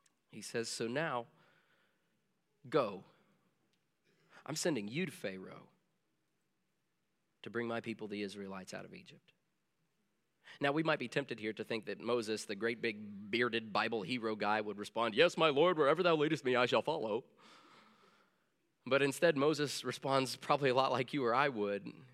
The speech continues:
<laughs> He says, "Wait, wait, wait, what? <laughs> I thought you said you were coming down.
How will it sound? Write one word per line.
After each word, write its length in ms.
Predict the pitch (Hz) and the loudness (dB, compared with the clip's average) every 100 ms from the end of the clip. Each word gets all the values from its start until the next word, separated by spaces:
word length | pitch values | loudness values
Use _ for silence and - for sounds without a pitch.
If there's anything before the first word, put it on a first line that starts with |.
| _ | _
<laughs> 420 | _ _ - - | _ _ -6 0
He 100 | 190 | 4
says, 280 | - 147 135 | 4 4 2
"Wait, 220 | 214 180 | 4 4
wait, 120 | 180 | 4
wait, 140 | 160 135 | 2 4
what? 180 | 226 539 | 4 4
<laughs> 1400 | 294 403 403 - 262 262 220 202 - - - - _ - | 4 2 2 -2 -8 -10 -12 -16 -20 -20 -20 -20 _ 0
I 160 | - 539 | 6 8
thought 200 | 466 - | 10 8
you 100 | 494 | 8
said 180 | - 494 | 10 10
you 220 | 185 302 403 | 10 8 10
were 100 | 240 | 10
coming 340 | 214 214 180 | 10 8 8
down. 460 | 165 151 131 110 | 8 6 6 0